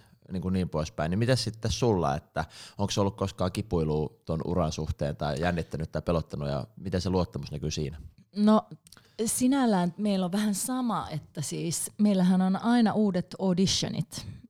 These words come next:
Speaker 2: Eli
Speaker 1: Niin,
Speaker 2: tavallaan
Speaker 1: kyllä.
Speaker 2: aina uusi koetanssi rooleihin. Eli ei ole, siis sä oot tasan yhtä hyvä kuin sun edellinen näytös.
Speaker 1: Kyllä.
Speaker 2: Et siinä on just tää, et, et, ja se on vielä niinku sullakin tanssissa on katoavaista tai puheissa.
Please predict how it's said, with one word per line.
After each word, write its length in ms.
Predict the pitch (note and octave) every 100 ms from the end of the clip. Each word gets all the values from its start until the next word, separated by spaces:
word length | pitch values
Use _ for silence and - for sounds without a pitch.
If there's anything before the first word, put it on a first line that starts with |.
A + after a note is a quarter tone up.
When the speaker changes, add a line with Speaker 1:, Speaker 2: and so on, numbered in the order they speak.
| -
Speaker 2:
Eli 140 | D#3+
Speaker 1:
Niin, 100 | B2
Speaker 2:
tavallaan 340 | F#3 F#3 F3+ F3
Speaker 1:
kyllä. 160 | F#3+
Speaker 2:
aina 220 | A#3 B3 G#3+
uusi 320 | G#3 G3 -
koetanssi 800 | G3 F3+ - E3 E3 - D#3+ - E3+
rooleihin. 680 | E3+ A#2+ - F3 E3 - - _ _ _ _ _ _ _ _ _ _
Eli 400 | F3 E3 D#3 - - - - _
ei 240 | - F#3 F3+
ole, 240 | G3 F#3+ -
siis 320 | D#3+ F3+ D#3+ -
sä 60 |
oot 120 | F#3+
tasan 300 | - A3 G#3
yhtä 240 | F#3 F#3 F3
hyvä 220 | F3 D#3
kuin 120 | -
sun 220 | D3+ C#3
edellinen 560 | - D3 C3+ B2 C3 B2
näytös. 640 | C#3 C3+ - D#3+ - - - _
Speaker 1:
Kyllä. 260 | - F#2 E2+
Speaker 2:
Et 80 | E2
siinä 180 | F3+ D#3
on 60 |
just 260 | E3+ G3+ -
tää, 220 | F3 C#3+
et, 80 | D3 -
et, 160 | - D#3+ - -
ja 160 | E3 -
se 160 | D#3 F3+
on 80 |
vielä 220 | D#3+ F3+ E3+ - _ _
niinku 180 | F3+ F3
sullakin 360 | F3 E3+ D#3+ D#3
tanssissa 480 | F3+ D#3+ - -
on 80 | D3+
katoavaista 520 | C#3 C#3 C3 A#2 -
tai 120 | - B2+
puheissa. 540 | E3 D3+ A2+ - C#3